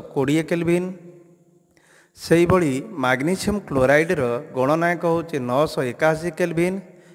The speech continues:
ଏବଂ ସ୍ଫୁଟନାୟକ ହେଉଛି ଏକ ହଜାର ଛଅଶହ ପଞ୍ଚାଅଶୀ କେଲଭିନ୍।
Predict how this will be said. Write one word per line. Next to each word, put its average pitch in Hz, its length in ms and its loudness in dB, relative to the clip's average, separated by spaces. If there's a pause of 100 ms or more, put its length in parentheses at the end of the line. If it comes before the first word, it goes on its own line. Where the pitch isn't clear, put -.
(180)
ଏବଂ 214 240 0
ସ୍ଫୁଟନାୟକ 175 800 0
ହେଉଛି 151 340 0 (120)
ଏକ - 260 -6
ହଜାର 160 320 0 (160)
ଛଅଶହ 147 480 0
ପଞ୍ଚାଅଶୀ 127 640 0
କେଲଭିନ୍। 120 420 -4